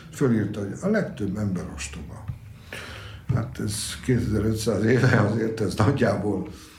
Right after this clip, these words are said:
elmondható, ha nem is a legtöbb, de finomítsunk. Nagyon sok ember nem használja kellőképpen az agyi kapacitását, nevezzük így, és ezek az emberek, akikkel volt szerencsém találkozni,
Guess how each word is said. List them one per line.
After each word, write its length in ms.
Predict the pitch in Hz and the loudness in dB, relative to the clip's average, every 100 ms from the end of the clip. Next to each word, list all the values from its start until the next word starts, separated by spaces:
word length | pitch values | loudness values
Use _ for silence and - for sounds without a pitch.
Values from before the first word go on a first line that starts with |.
| - - | -18 -2
elmondható, 760 | 151 156 151 127 110 107 107 135 | 4 4 6 2 2 0 2 2
ha 120 | 127 | 4
nem 140 | 139 | 4
is 120 | 123 120 | 4 4
a 80 | |
legtöbb, 460 | 110 120 - 107 90 | 2 2 0 -2 0
de 400 | 92 90 - - - - | 0 -2 -4 -12 -18 -2
finomítsunk. 720 | 123 113 95 87 - - - - | 2 4 4 2 0 -8 -8 0
Nagyon 320 | 117 98 85 | 0 0 -4
sok 260 | 87 80 | -8 -10
ember 460 | 92 90 85 82 78 - - - - - | -4 -2 -2 -4 -8 -14 -18 -18 -8 0
nem 240 | 139 160 | 4 4
használja 680 | 113 101 - 101 95 95 90 | 4 2 0 -2 0 0 -2
kellőképpen 1080 | - 113 104 90 85 92 87 - 101 110 113 - | 2 2 2 0 -4 -6 -6 -4 0 0 0 -4
az 100 | 92 | -4
agyi 200 | 92 85 | -2 -4
kapacitását, 880 | 85 - 80 85 80 - - 85 82 | -6 -10 -12 -12 -12 -12 -10 -10 -8
nevezzük 480 | 95 92 82 - 160 | -6 -6 -8 -4 0
így, 140 | 160 | 2
és 120 | 113 | 2
ezek 260 | 117 107 107 | 2 0 0
az 120 | 107 | 2
emberek, 500 | 131 117 101 107 107 | 4 4 2 0 -4
akikkel 320 | 101 - 98 | -6 -6 -4
volt 220 | 101 113 | -2 -2
szerencsém 460 | 101 95 90 92 92 | -2 -6 -8 -10 -10
találkozni, 760 | 92 104 - - 85 92 113 | -6 -6 -6 -10 -10 -4 -4